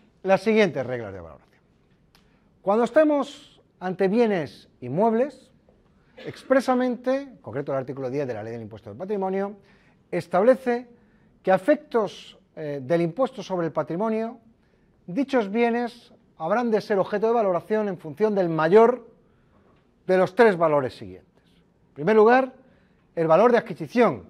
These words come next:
es decir, el importe que efectivamente el sujeto pasivo satisfizo en la adquisición del inmueble. Valor de adquisición.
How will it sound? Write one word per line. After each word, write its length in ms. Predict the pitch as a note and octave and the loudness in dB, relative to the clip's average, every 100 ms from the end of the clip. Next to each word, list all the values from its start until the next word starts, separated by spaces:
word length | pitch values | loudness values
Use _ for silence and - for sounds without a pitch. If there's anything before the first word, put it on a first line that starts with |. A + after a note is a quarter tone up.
| _ - | _ -10
es 160 | D3 | -8
decir, 120 | C#3+ | -6
el 80 | C3 | -6
importe 600 | C#3 A3 A3+ A3+ A#3+ A#3+ - _ _ _ _ _ _ _ _ _ _ _ _ - | -4 0 0 2 0 -2 -12 _ _ _ _ _ _ _ _ _ _ _ _ -2
que 100 | F3 | -2
efectivamente 1080 | F#3+ F3+ B3 B3+ A#3+ A#3+ A#3 A#3 A#3 - - _ _ - - - - | 0 -2 2 4 4 0 0 0 0 -8 -20 _ _ -18 -16 -14 -8
el 160 | C#3 | -8
sujeto 340 | - E3 A3 G#3 | -4 -2 0 0
pasivo 680 | G3+ - G3+ D#3+ C#3 - _ | 0 0 2 2 0 -8 _
satisfizo 800 | - D4+ B3 - G#3+ - G3+ A#3 _ _ _ _ _ | -2 -2 -2 -4 -4 -4 -6 -6 _ _ _ _ _
en 160 | G#3+ B3 | -2 0
la 60 | A#3 | -2
adquisición 680 | - D3+ B2 D3+ D#3+ F3 - _ _ _ _ - | -6 -10 -6 -2 -2 -4 -12 _ _ _ _ 0
del 240 | C#3+ E3+ | 4 6
inmueble. 420 | C3+ F#2 D2+ - _ _ _ _ _ _ _ - | 4 -4 -12 -20 _ _ _ _ _ _ _ -10
Valor 340 | G2 E3 G#3 | -2 0 0
de 120 | F#3 | -6
adquisición. 540 | E3 - B2+ C3 G#2 | -12 -14 -16 -12 -14